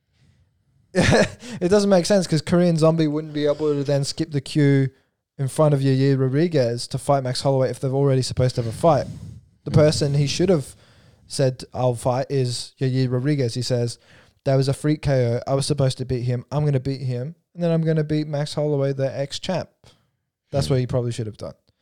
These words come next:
Speaker 2: Yeah.
Speaker 1: So that's why I didn't really get the, get the, uh, the call out, but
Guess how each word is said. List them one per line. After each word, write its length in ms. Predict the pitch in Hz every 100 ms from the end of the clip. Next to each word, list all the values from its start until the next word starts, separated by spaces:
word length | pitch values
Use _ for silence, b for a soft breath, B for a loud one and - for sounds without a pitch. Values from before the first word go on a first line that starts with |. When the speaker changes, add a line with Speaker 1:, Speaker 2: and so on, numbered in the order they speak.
| _
Speaker 2:
Yeah. 120 | - -
Speaker 1:
So 160 | 147
that's 200 | 147 160
why 160 | 175 160
I 40 |
didn't 180 | 151 156
really 180 | 151 143
get 200 | 135 143
the, 120 | 156 - _ _ _ _
get 220 | 147 -
the, 220 | 147 139
uh, 120 | 127
the 120 | 120 127
call 240 | - 131
out, 200 | 151 147
but 280 | 127 120 -